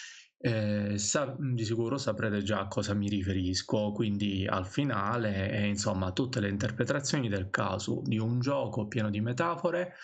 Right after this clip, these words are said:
che, eh, non sono, che sono immediatamente interpretabili, basta analizzarle sotto un occhio critico.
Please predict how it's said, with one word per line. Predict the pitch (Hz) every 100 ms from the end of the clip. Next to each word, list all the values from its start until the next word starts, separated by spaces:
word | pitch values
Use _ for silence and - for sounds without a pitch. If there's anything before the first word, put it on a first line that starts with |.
| - - _
che, | - 160 - 131 120 117
eh, |
non | 113 113
sono, | 107 160 139 123
che | 123 123
sono | 156
immediatamente | 131 113 113 120 131 127
interpretabili, | 107 104 107 123 110 110 104 104 104
basta | 110 135 - 131 123 117
analizzarle | 117 123 123 123 131 110
sotto | 110 107 113
un | 107
occhio | 104 104 107 104 104
critico. | 117 104 104 120 113 117